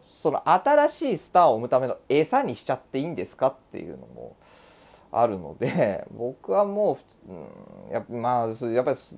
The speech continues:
うん、まあ、とにかく僕は組んでほしくないんで、<laughs> 素直にね。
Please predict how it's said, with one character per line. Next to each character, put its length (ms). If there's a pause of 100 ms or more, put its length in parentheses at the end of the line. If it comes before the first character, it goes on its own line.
(140)
う 40
ん、 640
ま 100
あ、 20
と 100
に 80
か 60
く 80
僕 160
は 80
組 160
ん 20
で 60
ほ 60
し 60
く 80
な 100
い 60
ん 220
で、 280 (600)
<laughs> 640
素 180
直 220
に 180
ね。 160